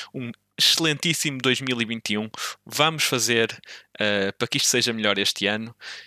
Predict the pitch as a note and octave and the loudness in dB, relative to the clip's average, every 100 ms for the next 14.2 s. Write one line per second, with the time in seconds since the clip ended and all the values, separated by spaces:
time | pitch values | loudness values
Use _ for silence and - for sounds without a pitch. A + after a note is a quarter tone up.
0 | _ - A2+ A2 A2 G#2+ A2+ D3+ D3+ - | _ -8 -2 0 -2 -4 -2 0 2 2
1 | A2+ A2+ - A#2 A#2 F#2+ - B2 A2+ - | 2 0 0 -2 -4 -2 0 0 -2 0
2 | A2 G2+ G#2 G2 - A2 G#2+ - C3+ G#2+ | 0 0 -2 -2 0 0 0 0 0 2
3 | F#2+ F2+ G2 - - - - - _ _ | 0 0 -2 -2 -4 -10 -12 -16 _ _
4 | - G#2+ G#2+ G2 F#2 - - A#2+ A2+ - | -4 0 0 -2 -6 -12 0 2 2 0
5 | - _ - A2+ G#2+ F2+ - - - _ | -4 _ -2 0 2 4 4 2 0 _
6 | _ _ - G#2+ - G#2 G2 G#2 - - | _ _ -2 -2 2 2 2 -2 -6 -4
7 | F2 - - - - - - - - G#2+ | -2 0 -2 -6 -8 -4 -4 -4 -4 0
8 | - F3 - - - - - A#2 - A#2 | 2 0 -2 -4 -4 -4 -2 0 0 -2
9 | - - - - A2 G2+ F2+ A#2+ E3+ F#3+ | -4 -12 -12 -2 2 2 0 2 2 2
10 | - C#3+ F3 - - C3+ C3 C3 B2+ B2 | 2 2 2 -2 0 -2 0 2 4 4
11 | A#2+ A#2+ - - A2 - G#2+ G2+ - G#2 | 2 0 -2 -6 -4 -2 0 0 0 0
12 | G#2+ A2 G#2+ A#2 - - - - - - | 0 0 2 2 2 -2 -10 -14 -16 -2
13 | A2+ A2+ A2+ A2 - C#3 C#3 - - A#2 | 2 2 2 -2 -4 -8 0 2 2 2
14 | B2 C3 | 2 0